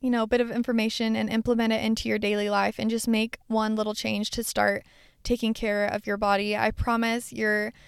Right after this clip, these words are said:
your serotonin is going to rise. Like I said, ninety-five percent of it is made in your gut. So if you're feeling a little depressed or,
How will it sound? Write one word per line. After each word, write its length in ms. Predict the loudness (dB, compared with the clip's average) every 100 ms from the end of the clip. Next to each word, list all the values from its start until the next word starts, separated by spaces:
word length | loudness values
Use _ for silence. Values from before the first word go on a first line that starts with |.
| -20 _
your 100 | -2
serotonin 840 | 0 4 4 4 -2 -2 -2 -4 -4
is 180 | -6
going 180 | -4 -4
to 120 | -4 -2
rise. 500 | 0 0 0 -6 -4
Like 180 | -2
I 60 | -2
said, 220 | -4 -4
ninety-five 760 | -2 2 2 2 -2 2 2 2
percent 340 | -2 0 2
of 100 | 4
it 260 | 2 0 -6 -16 -20 _ _
is 160 | 0 2
made 220 | 2 2
in 100 | 0
your 120 | 0
gut. 360 | 2 0 0 -4
So 440 | 2 4 4 0 -6
if 180 | -6 -4
you're 140 | -2 -2
feeling 260 | -4 -4
a 60 | -2
little 200 | 0 0
depressed 560 | -2 -2 -2 -2 -6 -8
or, 380 | 0 0 0